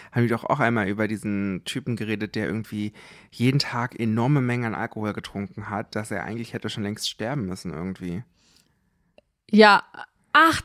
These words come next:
Speaker 2: der Typ, der immer
Speaker 1: Ja.
Speaker 2: überlebt hat.
Speaker 1: Ja, genau.
Speaker 2: Der, ja, gut, aber der, der war krass, ja.
Speaker 1: Ja.
Speaker 2: Aber
Speaker 1: Der, aber der ist ja auch nicht in Flammen aufgegangen.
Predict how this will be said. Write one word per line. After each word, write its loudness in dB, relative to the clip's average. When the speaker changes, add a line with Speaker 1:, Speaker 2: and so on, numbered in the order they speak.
Speaker 2:
der 6
Typ, -2
der 4
immer 10
Speaker 1:
Ja. 8
Speaker 2:
überlebt 8
hat. 6
Speaker 1:
Ja, 6
genau. 8
Speaker 2:
Der, 10
ja, 8
gut, 6
aber 4
der, 2
der -4
war 4
krass, -4
ja. -2
Speaker 1:
Ja. 2
Speaker 2:
Aber 0
Speaker 1:
Der, 6
aber 2
der 2
ist -2
ja 2
auch 4
nicht 2
in 0
Flammen -2
aufgegangen. -4